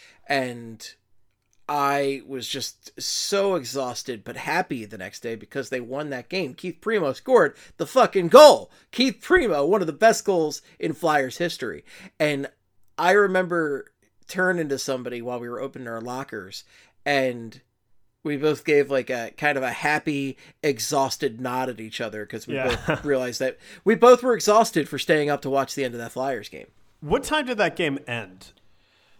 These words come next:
Speaker 1: Oh my God, at least two in the morning. Like, it was, it was late. Let's see, Flyers,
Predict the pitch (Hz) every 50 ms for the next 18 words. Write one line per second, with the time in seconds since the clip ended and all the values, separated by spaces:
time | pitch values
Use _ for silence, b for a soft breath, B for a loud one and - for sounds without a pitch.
0 | _ _ - 156 170 175 180 165 127 123 113 - - 156 147 147 143 139 131 117
1 | - 131 127 127 147 185 233 220 - - - 131 113 104 98 95 92 98 117 127
2 | 131 110 95 92 95 82 78 85 87 101 - 165 175 - 110 101 92 - - -
3 | - - - - 139 202 208 151 117 113 113 113 123 131 127 117 - - - 123
4 | 131 - - - 110 104 - - - 143 143 147 165 175 180 180 180 185 180 -
5 | - - - -